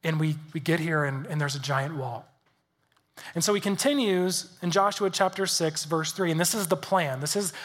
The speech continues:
the plan that God gives to Joshua and the Israelites of how they're gonna do it. He says, "You and your fighting men should march around Jericho once a day for six days in complete silence.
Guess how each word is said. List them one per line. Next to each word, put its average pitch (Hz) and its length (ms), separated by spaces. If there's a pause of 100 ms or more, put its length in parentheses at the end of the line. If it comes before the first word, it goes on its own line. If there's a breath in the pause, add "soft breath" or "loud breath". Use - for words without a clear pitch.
the 175 80
plan 208 220
that 190 180
God 180 300
gives 180 240
to 185 80
Joshua 156 440
and 156 100
the 165 60
Israelites 151 360
of 143 80
how 160 140
they're 156 120
gonna 151 160
do 135 160
it. 123 140 (1040 loud breath)
He 196 80
says, 185 200
"You 226 160
and 269 80
your 254 100
fighting 220 380
men 180 240
should 170 180
march 170 400
around 190 320
Jericho 156 420
once 170 340
a 208 80
day 143 380 (440 loud breath)
for 180 180
six - 320
days 143 460
in 165 180
complete 165 720
silence. 127 800